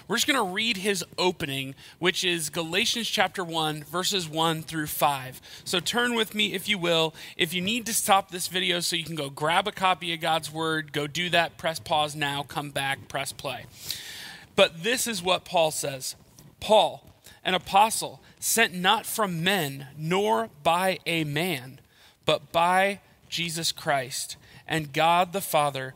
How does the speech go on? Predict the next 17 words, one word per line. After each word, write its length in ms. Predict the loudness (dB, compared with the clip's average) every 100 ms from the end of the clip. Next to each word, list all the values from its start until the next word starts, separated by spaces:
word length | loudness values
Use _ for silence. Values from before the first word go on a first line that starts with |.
| -16 -6
who 180 | -4
raised 440 | 0 2 2 0 -4
him 140 | -6
from 240 | -4 -4 -2
the 80 |
dead, 300 | -4 -4 -8 -10 -20 _ -18 -16 -2
and 160 | -2 0
all 500 | 2 4 4 2 -2 -10 _
the 80 | -8
brothers 420 | 0 0 0 -2
and 100 | -4
sisters 460 | -4 -4 -4 -4 -4
with 260 | -2 -2 -4
me, 280 | -10 -12 -16 _ _
to 140 | -6
the 100 | -4
churches 720 | -4 -2 -2 -2 -4 -4 -6